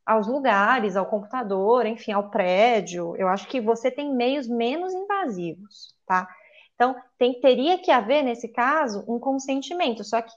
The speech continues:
como o próprio Rodrigo falou, e a revogação? O consentimento, o grande problema do consentimento é que ele pode ser revogado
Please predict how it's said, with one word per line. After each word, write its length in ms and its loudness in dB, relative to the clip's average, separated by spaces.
como 240 0
o 60 -4
próprio 340 -2
Rodrigo 340 -2
falou, 300 2
e 120 -2
a 60 4
revogação? 600 -2
O 100 -4
consentimento, 680 -2
o 40 -10
grande 320 0
problema 380 0
do 80 -8
consentimento 560 -6
é 20 -2
que 80 -4
ele 80 -2
pode 260 2
ser 140 2
revogado 800 4